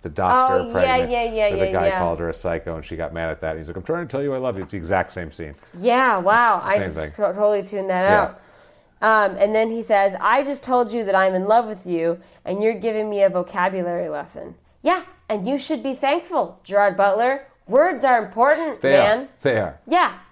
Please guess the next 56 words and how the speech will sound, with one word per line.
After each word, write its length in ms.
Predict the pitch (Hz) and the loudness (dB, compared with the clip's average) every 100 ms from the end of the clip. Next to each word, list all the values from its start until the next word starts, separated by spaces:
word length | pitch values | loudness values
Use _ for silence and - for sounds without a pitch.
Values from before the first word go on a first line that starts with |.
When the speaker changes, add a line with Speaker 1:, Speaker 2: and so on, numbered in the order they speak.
| _ _ _ _ | _ _ _ _
Speaker 2:
So 280 | - 247 | 2 4
whatever, 380 | 226 247 208 175 - | 6 4 2 2 -2
I 160 | 214 | -2
get 200 | 190 180 | 2 2
it. 140 | 170 - | 0 0
Speaker 1:
Yeah, 220 | 175 117 - | 0 -2 -2
I 160 | 117 117 | -2 -2
was. 180 | 117 | 0
<laughs> 500 | 120 - - - 226 | 0 -2 -4 -8 -2
Speaker 2:
He's 140 | 247 247 | -2 0
in 180 | 240 233 | -2 2
love 300 | 226 220 214 | 4 4 2
with 220 | 208 196 | -2 -2
her, 260 | 196 196 190 | 2 4 4
but 160 | 190 | 0
I 140 | 180 185 | 2 2
was 160 | 185 185 | 0 -4
like, 240 | 175 170 | -6 -2
"Yeah, 200 | 294 349 277 _ | 0 0 -2 _
you 200 | 196 214 | -16 -14
should 280 | 220 254 226 | -10 -10 -8
be 200 | 247 240 | -8 -6
like, 220 | 214 214 | 0 2
Speaker 1:
Yeah. 260 | 151 120 87 80 _ _ | 2 0 0 -6 _ _
Speaker 2:
that's 260 | 262 262 - | -2 -2 -4
cute, 300 | - 269 233 | -2 0 0
and 120 | 214 | 0
that's 220 | 214 220 | 0 0
Speaker 1:
You're 80 | 220 | 0
Speaker 2:
what 60 | |
I 40 | 214 | 2
Speaker 1:
still 100 | 214 | 4
Speaker 2:
love 100 | 208 | 4
Speaker 1:
being 120 | 127 | 4
Speaker 2:
about 160 | - 185 | 4 4
Speaker 1:
her, 260 | 101 85 | 2 0
Speaker 2:
you." 60 | 95 | -2
Speaker 1:
yeah. 140 | 87 85 | -2 0
Speaker 2:
Yeah. 180 | 208 - - _ _ - _ _ - | 0 0 -10 _ _ -20 _ _ -2
Anyway, 680 | 269 262 226 208 196 190 _ _ - | 2 4 4 4 2 -2 _ _ 0
uh, 320 | 202 208 202 | 4 6 4
we 140 | 208 214 | 2 2
end 340 | 226 233 240 | 4 4 4
on 160 | 220 208 | 2 2
the 80 | 190 | -2
Flo 420 | 190 214 226 220 | -4 2 4 4
Rida 380 | 214 208 202 202 | 4 4 4 0
song 560 | 196 208 196 196 196 | 2 4 6 4 2
that 260 | 185 175 - | 0 0 -2
Kesha 400 | 214 196 196 190 | -2 -2 2 0
will 180 | 185 185 | 2 -2
never, 400 | 190 196 185 196 | 0 0 2 2
ever 260 | 190 180 | 2 0
get 220 | 180 180 180 | -6 -8 -6
paid 260 | 180 170 | -4 -4
for. 480 | 170 175 170 165 165 | -6 -6 -2 -2 -4